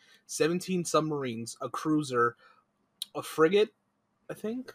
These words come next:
and a destroyer for Pepsi to be sold in the Soviet Union.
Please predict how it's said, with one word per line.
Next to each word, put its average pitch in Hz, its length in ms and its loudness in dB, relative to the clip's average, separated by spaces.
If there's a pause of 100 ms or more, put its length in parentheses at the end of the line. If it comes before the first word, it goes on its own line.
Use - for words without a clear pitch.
(120)
and 165 140 2
a 151 80 0
destroyer 160 480 6
for 143 160 0
Pepsi 151 340 0
to 139 60 -6
be 135 120 -8
sold 139 240 -2
in 127 60 -8
the 120 80 -6
Soviet 123 420 -4
Union. 113 460 -10